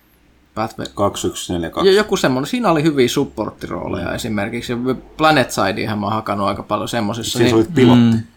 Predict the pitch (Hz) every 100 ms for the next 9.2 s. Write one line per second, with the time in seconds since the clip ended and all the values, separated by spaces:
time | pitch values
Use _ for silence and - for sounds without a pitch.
0 | - 147 165 196 208 220 208 _ _ -
1 | 165 190 220 226 208 208 185 147 143 135
2 | 117 101 117 120 127 - 131 127 - 123
3 | - 131 123 - 165 - 120 101 139 131
4 | 104 - 151 120 110 113 117 113 87 -
5 | - 85 85 87 87 214 165 165 165 -
6 | 113 143 110 139 - 131 - - 127 143
7 | 139 139 139 143 196 165 123 113 - 110
8 | - - 98 - - 107 - - 101 101
9 | 98